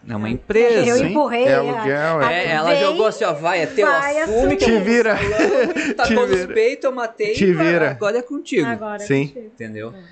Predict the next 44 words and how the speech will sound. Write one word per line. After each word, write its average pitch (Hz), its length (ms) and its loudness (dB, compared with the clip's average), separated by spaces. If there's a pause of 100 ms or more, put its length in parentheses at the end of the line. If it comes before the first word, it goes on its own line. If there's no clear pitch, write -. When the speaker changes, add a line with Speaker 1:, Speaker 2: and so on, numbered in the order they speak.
(320)
Speaker 1:
Ah, 127 300 0 (800)
é 190 100 -4
aluguel, 139 600 0
é 113 80 -2
luz, 117 480 -6
é 113 220 0
água, 110 440 -4
é - 20 -14
material 104 420 -10
de 101 60 -18
escritório, 110 760 -4
é 104 40 -6
internet, 113 1000 -6
né? 104 200 -6
Material 104 320 -10
de 104 180 -16
limpeza, 107 600 -6
de 98 40 -14 (180)
higiene, 120 360 -4
tem 113 180 -6
todo 160 460 -4 (180)
um 123 140 -8 (180)
custo. 190 560 -6 (400)
E 135 80 -4
aí 135 80 0
tu - 120 -14
tem 156 100 -4
que 147 80 -12
ter 165 120 -6
um 170 100 -6
fluxo 180 420 -8
muito 202 260 -10
grande. 160 280 -4
Por 135 140 -4
exemplo, 135 160 -6
se - 80 -6
eu 147 40 -2
fosse 190 260 -8
contratar 196 520 -6
um 170 100 -10
professor 175 800 -10
pra 160 180 -6
cada 196 640 -6
modalidade, 143 920 -4